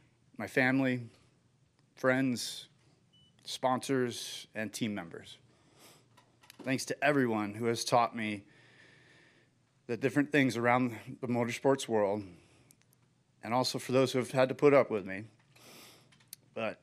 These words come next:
and they, I wanna just thank again everyone that continues to push me to strive for success in this sport.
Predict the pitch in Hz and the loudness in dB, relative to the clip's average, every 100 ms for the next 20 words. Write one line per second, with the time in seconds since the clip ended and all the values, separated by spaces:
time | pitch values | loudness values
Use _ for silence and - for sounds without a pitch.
0 | - 117 117 110 110 127 131 117 117 139 | -10 -6 -4 -4 -4 0 2 0 -2 0
1 | 113 117 131 120 117 123 120 117 110 113 | 0 2 2 2 4 4 2 2 0 -2
2 | - 127 117 110 - 143 131 - 120 135 | 2 2 2 -4 0 2 2 2 2 2
3 | 95 - - _ _ _ _ _ - 110 | 0 -8 -20 _ _ _ _ _ -10 -6
4 | - 123 113 110 - - 131 107 - 107 | 2 4 4 0 -8 -4 0 0 0 -6
5 | 98 - - 90 87 | -6 -8 -8 -8 -8